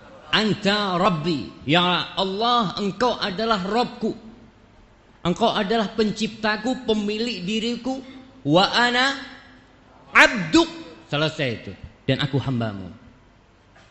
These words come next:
Ketika ada hubungan itu, seorang hamba meyakini, "Iya, aku hamba, aku bukan siapa-siapa." Kemudian di doa pelipur lara.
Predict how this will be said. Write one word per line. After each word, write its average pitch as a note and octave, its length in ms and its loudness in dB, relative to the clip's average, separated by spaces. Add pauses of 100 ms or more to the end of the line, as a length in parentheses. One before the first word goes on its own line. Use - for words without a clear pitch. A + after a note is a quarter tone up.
Ketika F#3+ 400 0
ada F3 340 2
hubungan C3+ 480 2
itu, D3 300 -2
seorang B2+ 400 -4
hamba C#3 400 0
meyakini, A#2+ 420 0
"Iya, A2+ 300 0
aku - 160 -6
hamba, A#2+ 400 -6
aku A#2 100 -8
bukan A#2+ 220 -6
siapa-siapa." A2 560 -10 (1040)
Kemudian F#3+ 640 0
di D#3 320 -4
doa G3+ 720 -2 (180)
pelipur F#3+ 460 0
lara. C3 320 2